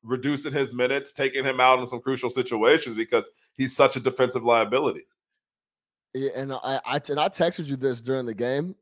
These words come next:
Speaker 2: This guy is, wants no part of any contact whatsoever.
Speaker 1: Yeah, for
Speaker 2: Like,
Speaker 1: sure.
Speaker 2: I'm talking about zero.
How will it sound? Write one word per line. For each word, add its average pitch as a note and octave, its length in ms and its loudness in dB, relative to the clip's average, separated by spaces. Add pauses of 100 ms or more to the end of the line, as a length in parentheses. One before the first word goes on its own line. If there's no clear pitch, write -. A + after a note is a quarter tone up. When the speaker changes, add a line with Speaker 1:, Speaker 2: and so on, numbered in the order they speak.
(120)
Speaker 2:
This D#3+ 200 -2
guy E3+ 300 6
is, C3 200 4 (480)
wants B2+ 380 -2
no B2 240 2
part A#2+ 360 0
of G#2+ 200 -8
any A#2+ 180 -6
contact A2+ 680 -8
whatsoever. F#2 640 -10
Speaker 1:
Yeah, G2 280 4 (200)
for F2+ 120 -6
Speaker 2:
Like, D#3 220 8
Speaker 1:
sure. - 100 -10
Speaker 2:
I'm A3 160 10
talking C4 360 10
about C#3+ 260 4
zero. A#2+ 560 -4